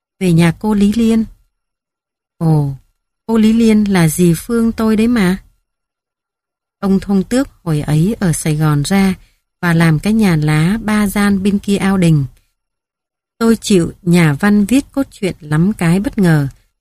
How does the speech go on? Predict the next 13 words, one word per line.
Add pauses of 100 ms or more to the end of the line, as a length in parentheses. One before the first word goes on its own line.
mà
cuộc
đời (360)
lại
còn
ly
kỳ (160)
cả
trong
những
chuyện
răng
tơ.